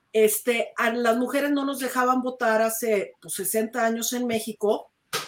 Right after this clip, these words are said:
porque la Constitución decía los mexicanos, no decía los mexicanos y las mexicanas,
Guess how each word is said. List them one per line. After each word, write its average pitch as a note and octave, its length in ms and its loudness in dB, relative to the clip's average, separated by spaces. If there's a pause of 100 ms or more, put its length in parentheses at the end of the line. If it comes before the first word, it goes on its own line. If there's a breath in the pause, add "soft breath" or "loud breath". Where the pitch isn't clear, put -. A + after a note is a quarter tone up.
(160)
porque G#3+ 300 6
la G3 160 4
Constitución G#3+ 840 2
decía A3 420 2
los F#3+ 360 4
mexicanos, G#3 840 0
no G3 180 -2
decía A3+ 280 2
los G3+ 240 0
mexicanos G3 680 -4
y G3+ 60 -2
las G#3 180 0
mexicanas, A3 680 -2